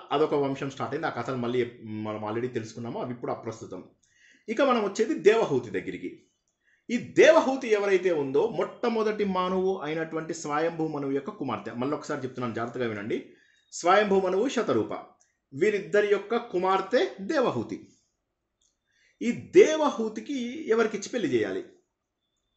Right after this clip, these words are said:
అప్పుడు ఆయనకి ప్రజాపతులందరి లోపల కూడా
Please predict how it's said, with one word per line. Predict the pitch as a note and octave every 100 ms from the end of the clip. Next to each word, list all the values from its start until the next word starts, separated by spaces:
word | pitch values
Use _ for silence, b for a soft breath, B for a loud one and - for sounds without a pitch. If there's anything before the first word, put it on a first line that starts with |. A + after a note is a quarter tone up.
| _ _ _ _ _ -
అప్పుడు | F3+ - A#3 F#3+
ఆయనకి | F#3 F#3+ F3+ E3+ E3 -
ప్రజాపతులందరి | E3+ F3+ G3+ G3+ G3 E3 F3 F3+
లోపల | F3+ F3 E3+
కూడా | E3 C#3 C3